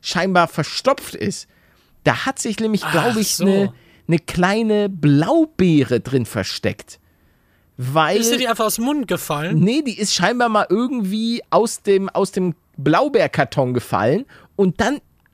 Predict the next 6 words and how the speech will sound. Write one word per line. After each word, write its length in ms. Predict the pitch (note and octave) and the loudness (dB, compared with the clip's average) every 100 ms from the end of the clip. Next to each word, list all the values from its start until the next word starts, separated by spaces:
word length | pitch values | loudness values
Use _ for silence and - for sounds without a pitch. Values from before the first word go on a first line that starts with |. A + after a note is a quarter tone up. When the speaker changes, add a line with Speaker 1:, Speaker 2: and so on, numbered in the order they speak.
| - - | -20 -4
Speaker 1:
wirklich 520 | G3 B3 B3+ A3+ - | 0 2 0 -4 -4
perfekt 560 | - A3+ - D4+ _ | -2 -2 -2 -6 _
in 140 | - A3 | -8 -6
dieses 300 | G3+ G3+ - | -4 -6 -6
kleine 460 | G#3+ G#3 B3+ B3+ B3+ - - - _ - | -2 0 0 -2 -4 -12 -20 -20 _ -2
Abwass-, 1000 | B3+ - F3 G#3 A3+ - - - - | -2 -4 -2 0 0 -2 -6 -8 -10